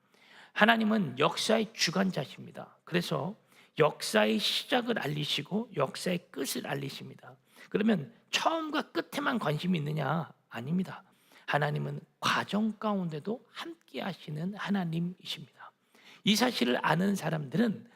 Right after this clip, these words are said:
하나님의 은혜를 간구할 수밖에 없습니다. 자꾸 "이거 내가 한 거야. 이거 내가 이룰 수 있는 거야."라고 거만, 자만하기 시작하면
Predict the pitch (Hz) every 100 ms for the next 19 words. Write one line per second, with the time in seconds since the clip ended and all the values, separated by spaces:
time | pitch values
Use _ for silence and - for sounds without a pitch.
0 | - - - - 339 339 330 311 302 -
1 | 180 202 196 196 - - 170 185 196 -
2 | 208 - - 196 180 - 185 190 - -
3 | 156 120 117 117 _ _ - - - 127
4 | - 170 175 139 - - _ _ 147 202
5 | 156 107 151 151 123 123 - - _ -
6 | 151 202 120 123 180 180 170 - 143 131
7 | 131 131 117 - 170 233 214 - - -
8 | - - - 156 175 175 175 175 - -
9 | - 190 190 170 160 - - - 185 139
10 | 165